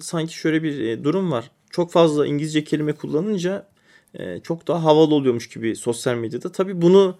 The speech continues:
sosyal medyaya, e, her şeyde sosyal medyaya topu atıyoruz ama aslında, e, bu sokağa çıktığımız zaman tüm tabelalar, ünlü markalar,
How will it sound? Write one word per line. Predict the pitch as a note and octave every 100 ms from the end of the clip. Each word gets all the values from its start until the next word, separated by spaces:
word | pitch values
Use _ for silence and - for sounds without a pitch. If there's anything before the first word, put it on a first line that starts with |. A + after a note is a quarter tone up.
| _ _ _
sosyal | - D#3+ D#3 E3+ E3+
medyaya, | F3 E3+ E3+ E3+
e, | A#2+ B2 C3 A#2+ A#2
her | C#3+ D#3+
şeyde | F3+ D#3 D#3+ C#3+
sosyal | - D3 - D#3
medyaya | D#3 D3+ D3+
topu | D3+ D#3+
atıyoruz | D#3 A3 A3+
ama | A#3+ E3+
aslında, | D3 - D#3+ D3+ D#3 - _ _
e, | - C#3
bu | D#3 D3+ - _ _ - - C#3 - D#3+
sokağa | D#3+ D#3+ D#3+
çıktığımız | D#3+ - D#3+ E3+
zaman | D#3 D3 E3 D3+ - _ _
tüm | E3+
tabelalar, | E3 D#3+ D#3 D3 B2 A#2
ünlü | C3+ C#3+
markalar, | D3 C3+ - A#2+ A#2 -